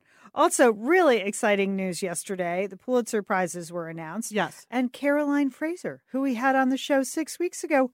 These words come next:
Speaker 1: won a Pulitzer Prize for her fantastic biography of Laura Ingalls Wilder, Prairie Fires. She freaking won a Pulitzer Prize.
Speaker 2: I know. I know. That was amazing.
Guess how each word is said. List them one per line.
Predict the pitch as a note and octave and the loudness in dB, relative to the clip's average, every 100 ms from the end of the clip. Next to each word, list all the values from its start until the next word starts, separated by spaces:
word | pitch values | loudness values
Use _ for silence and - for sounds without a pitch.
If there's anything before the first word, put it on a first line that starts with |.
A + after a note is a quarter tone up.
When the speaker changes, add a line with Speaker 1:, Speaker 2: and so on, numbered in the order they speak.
| _ | _
Speaker 1:
won | G#3+ B3 C#4 D#4+ | 0 4 6 4
a | - | -2
Pulitzer | A#3+ D4 C#4+ - | -4 -2 -2 -4
Prize | C4+ D#4+ E4 B3+ A#3+ - - _ | -6 -4 -2 -2 -4 -10 -20 _
for | - C#4 | -2 0
her | C4 C4 C4 - _ | 4 6 4 2 _
fantastic | - B3+ B3 C4+ C4 - C4+ | -4 -2 0 2 0 -2 -6
biography | - A#3 G#3+ G#3+ A3+ C4 A#3+ | 0 2 2 0 -2 -4 -4
of | G#3+ | -2
Laura | A3+ A#3 | 0 0
Ingalls | G#3+ A#3 A3+ - | 0 0 -2 0
Wilder, | B3 C#4 B3 A#3+ _ _ - | 2 2 0 -2 _ _ 0
Prairie | G#4 B4 | 4 4
Fires. | G4 A#3+ G3 F3+ - _ | 6 6 4 2 -6 _
She | - A#4+ | -2 -2
freaking | - F4+ F#4 | 2 2 4
won | D#4+ D#4+ | 6 6
a | E4+ | 4
Pulitzer | F4+ F#4+ G4+ G4 | 6 6 6 4
Prize. | A4 B4 A4 | 6 8 8
Speaker 2:
I | A3+ | 6
know. | A#3+ E3 _ - | 4 2 _ 0
I | A#3+ | 4
know. | C4+ G3+ _ _ | 4 4 _ _
That | - C4 | 6 6
was | C4 C4 | 6 4
amazing. | A#3+ A3 F#3 D3+ | 2 2 0 -8